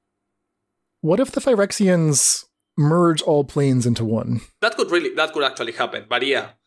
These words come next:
Speaker 2: So we have all those different, of the last five, six legal sets all together fighting against Elesh Norn. So Sheoldred right now is like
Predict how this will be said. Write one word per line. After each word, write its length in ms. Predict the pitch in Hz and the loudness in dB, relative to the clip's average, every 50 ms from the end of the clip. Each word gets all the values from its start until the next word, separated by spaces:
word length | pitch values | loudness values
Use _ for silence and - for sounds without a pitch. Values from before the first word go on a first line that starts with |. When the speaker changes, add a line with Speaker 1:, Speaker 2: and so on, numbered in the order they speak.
| _ _ _ _ _ _ - | _ _ _ _ _ _ -12
Speaker 2:
So 200 | - - 196 170 | -4 -2 0 0
we 140 | 160 180 180 | 2 0 0
have 180 | 202 180 - - | 0 -2 -4 -2
all 240 | - 190 202 196 196 196 | 0 0 0 0 0 0
those 240 | 208 190 175 180 | 0 0 0 -2
different, 480 | - - 165 160 - 160 143 139 135 131 _ _ _ - | -2 -4 -4 -2 0 -2 -2 -2 -4 -10 _ _ _ -6
of 140 | 156 156 - | -6 -4 -2
the 80 | - 143 | -2 0
last 440 | 139 139 147 151 170 165 - - - | 0 2 2 0 0 -2 -6 -14 -8
five, 260 | - 170 156 170 170 | -4 -2 -2 -2 -2
six 200 | - 190 185 - | -4 -4 -4 -2
legal 260 | 160 160 160 165 160 | -2 -2 0 0 0
sets 400 | 156 - 170 170 165 165 - - - | -2 0 0 0 0 -2 -4 -8 -4
all 120 | - 156 139 | -4 -4 -2
together 540 | 139 - 147 131 135 135 143 147 151 - - _ - | -2 0 0 2 2 2 2 0 -2 -4 -8 _ -4
fighting 300 | 143 135 139 143 143 135 | -2 0 0 0 0 0
against 420 | 131 123 127 127 127 127 - - - | 0 0 0 -2 -2 -4 -8 -8 -6
Elesh 280 | 139 127 120 117 - | -4 -4 -4 -6 -6
Norn. 280 | 117 113 107 101 107 - _ _ - - - _ - | -6 -4 -4 -6 -8 -12 _ _ -20 -20 -20 _ -10
So 260 | - - 202 185 175 | -6 -2 0 0 0
Sheoldred 580 | 175 - - 202 202 226 240 233 285 240 - 175 | 0 -2 -4 -2 0 0 0 0 0 -2 -2 0
right 200 | 175 170 165 160 | -2 -2 -2 -2
now 260 | 156 151 147 156 165 | -2 0 0 0 0
is 120 | 160 160 156 | 0 -2 -2
like 240 | 143 139 139 - | -2 -2 -2 -4